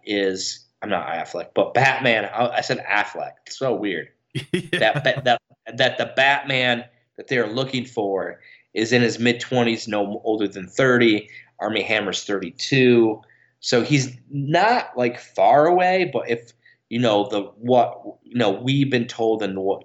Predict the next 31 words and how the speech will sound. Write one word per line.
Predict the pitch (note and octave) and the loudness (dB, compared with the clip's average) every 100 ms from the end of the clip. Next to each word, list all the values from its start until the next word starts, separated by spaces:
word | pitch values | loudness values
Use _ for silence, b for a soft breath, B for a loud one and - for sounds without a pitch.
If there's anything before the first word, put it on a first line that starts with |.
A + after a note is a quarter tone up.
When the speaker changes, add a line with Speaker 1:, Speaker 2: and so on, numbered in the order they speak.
| - | -8
Speaker 1:
you | |
know, | G#2+ F2+ | -6 -4
the | F2 | -2
scuttlebutt | - - B2 A2+ A2+ - | -2 2 2 4 2 2
has | G#2+ F#2 | 2 0
been | - G#2+ G#2+ G2+ G2 B B B B - | -2 0 2 2 -2 B B B B -6
for | G2+ | -2
some | - A#2 G#2 G#2 | 0 2 0 0
time | - F#2+ F2+ F#2+ G2+ G#2 A2 | -4 0 2 2 -2 -4 -8
is | - G#2 | -6 -2
that | F2+ | -2
it's | F#2 | -4
gonna | - G#2 | -6 -4
be | G2+ G2 | -2 -4
between | F2+ - F#2+ | -4 -8 -8
twenty-five | - A2 G2 G2 F#2 | -4 -2 2 2 0
and | F2+ | -4
thirty. | - G#2 F#2+ F#2 F2+ B B B | 2 4 4 2 -2 B B B
Speaker 2:
Mm-hmm. | B2+ A#2+ A2+ A2 | -8 -6 -8 -2
Speaker 1:
But | G#2 - - | 0 0 0
I | |
just | A#2+ A#2+ | 0 0
don't, | C3 A#2 - - | 2 0 0 -6
you | - | 0
know, | C3+ A2 | 2 2
he's | - D3 | 0 -2
got | - D3 E3+ - | 2 2 0 -4
the | G2+ | -8
size | - G#2+ A#2 D3+ - - | -4 0 2 2 0 -4
for | - | -12
sure, | - - D3 B2+ G2 B2 | -12 -4 0 0 -2 -6